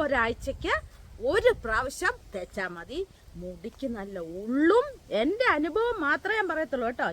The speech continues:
ഞാൻ ഇതിനു മുമ്പ് ഉപയോഗിച്ചാണ് ഇത്. ഞാൻ അ-, അറ്റ കൈ മാത്രമേ ഇത് ഞാൻ ചെയ്യത്തുള്ളൂ, കാരണം എനിക്ക് മടി, ഭയങ്കര ഇച്ചിരി പാടാ, അതുകൊണ്ടാണ്. അപ്പം നിങ്ങൾ എന്താ ടിപ്സ് എന്നുള്ളത് നിങ്ങൾ തന്നെ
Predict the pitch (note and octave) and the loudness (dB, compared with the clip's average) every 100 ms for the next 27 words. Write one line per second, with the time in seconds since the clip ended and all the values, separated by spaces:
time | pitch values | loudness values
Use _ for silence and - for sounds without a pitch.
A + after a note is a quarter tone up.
0 | F#3+ C4 A#3 C4+ D4 C4+ C#4 C#4 A3 B3 | -2 -4 -2 -2 -2 -2 -4 -4 -2 0
1 | C#4+ - B3 D4 F4+ - - - - A3+ | 0 0 -2 0 -4 -12 -20 -20 -8 -2
2 | C4 D4 A#3 A#3+ F4+ A4+ - - - - | 0 2 2 2 2 0 -6 -2 -2 -2
3 | - A#3+ A#3 - - G#4+ F4+ D4 C#4+ B3+ | -4 -2 -2 -2 2 4 6 4 2 -2
4 | - F4 D4 B3 A3+ A3+ G3+ - F3 - | 2 2 4 4 2 0 -6 -6 -8 -4
5 | G3 G3+ B3+ A3 - G#3 E3+ E3+ - F3+ | -2 0 -2 -6 -6 -8 -8 -14 -18 -18
6 | - G3 A3+ A3+ G#3+ - - - - G4 | -10 -8 -6 -6 -6 -6 -14 -4 0 0
7 | A3+ G3 F#3+ - - - - - - - | 2 4 4 2 -4 -12 -12 -12 -14 -10
8 | G#3 B3 B3+ D#3+ A#2 - - - - - | -6 -2 -2 -2 -8 -14 -16 -18 -4 2
9 | C#4+ G4+ G#4+ F#4 F#4+ C#4+ C4 E4 A4+ A#4 | 4 4 2 2 6 6 6 6 8 8
10 | - C#4+ - - D#4+ B3 F#3+ A#3+ A4+ - | 6 -2 -4 -2 0 0 0 0 -2 -6
11 | - - - A3 B3+ C#4+ D4 | -18 -18 -16 -6 -2 0 2